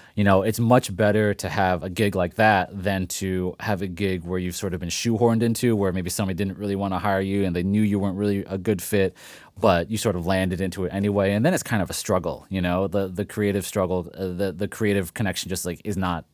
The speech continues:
one hundred percent there. And it's a, it's a tangible difference, um, between the gigs when it's, like, a much more natural,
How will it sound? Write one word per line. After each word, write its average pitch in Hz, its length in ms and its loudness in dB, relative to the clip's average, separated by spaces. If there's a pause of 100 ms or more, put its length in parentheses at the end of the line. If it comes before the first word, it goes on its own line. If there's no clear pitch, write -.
(140)
one 101 140 0
hundred 90 180 -2
percent 87 300 -4
there. 101 260 -2 (420)
And 127 120 0
it's 123 120 2
a, 117 40 -2
it's - 240 -10
a - 40 -2
tangible 123 440 4
difference, 92 520 -2
um, 78 340 -6
between - 340 -6
the 87 80 -4
gigs 80 440 -6
when 85 220 -4
it's, 80 100 -8
like, 87 100 -8
a 90 40 -6
much 87 180 -4
more 85 140 -4
natural, 80 520 -6